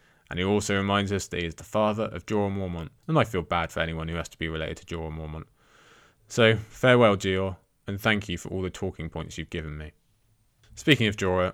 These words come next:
I think he appears in, uh, in Dior's thoughts, not only because that's natural for a father, but because he's combining his two big failures. Dior knows what his legacy is now and what he's left the world. He thinks he's failed the Watch, which is pretty true, and he thinks he's screwed up with Jorah.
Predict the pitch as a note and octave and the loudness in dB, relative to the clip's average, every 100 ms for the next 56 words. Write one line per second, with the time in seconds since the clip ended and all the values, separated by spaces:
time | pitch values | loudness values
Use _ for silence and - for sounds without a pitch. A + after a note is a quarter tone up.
0 | - A2 A#2+ C3 A#2+ A2 A2+ A2 G2+ F#2+ | -4 -2 2 2 4 2 6 6 6 2
1 | - G2 F#2 F#2 F2+ F2+ F#2 F#2 F#2+ F2 | -2 -4 -2 -4 -4 -4 -6 -4 -2 -2
2 | - G2 F2 - A2 G#2+ G2+ F2+ F2+ F2 | -4 -4 -4 -4 -4 0 0 0 -2 -2
3 | E2 - G#2+ C#3 B2+ B2+ - F2+ - G2+ | -4 -4 -4 -2 -4 -4 -4 -4 -2 0
4 | G#2 A#2 A#2 - _ - A#2 A2+ G2+ G2+ | 0 -4 -6 -20 _ -4 -2 0 -2 -2
5 | - - F#2+ G2 G2 F#2 F2 - - F2 | -6 -8 -4 0 0 0 -6 -8 -8 -6
6 | E2+ D#2 - F#2 E2+ D#2 - - _ _ | -6 -6 -4 -2 -2 -8 -10 -18 _ _
7 | - C#3 B2 G#2+ G2+ F#2 F#2+ F2+ F#2+ F2+ | -6 0 2 4 2 0 -2 -2 -2 -2
8 | - F2 F2+ F#2 F#2 F2+ F#2 F2+ F2 F2 | -2 -4 -2 0 0 -4 -6 -4 -2 -4
9 | - E2 F2 D#2+ D#2 _ _ _ _ F2 | -4 -8 -6 -6 -8 _ _ _ _ -8
10 | G#2+ G#2 G#2 F#2+ - G2 F2+ F#2 A#2 - | -2 -2 -2 -6 0 0 0 0 0 0
11 | - - - F#2 D#2 _ _ - G2+ - | -6 -10 -16 -18 -20 _ _ -6 -6 -4
12 | F#2+ F#2 - _ _ - C#3+ B2+ G#2 G2+ | -4 -4 -10 _ _ 0 2 2 0 -2
13 | - G#2+ G2 F#2 - G2+ E2+ | 0 0 0 -2 -4 -4 -4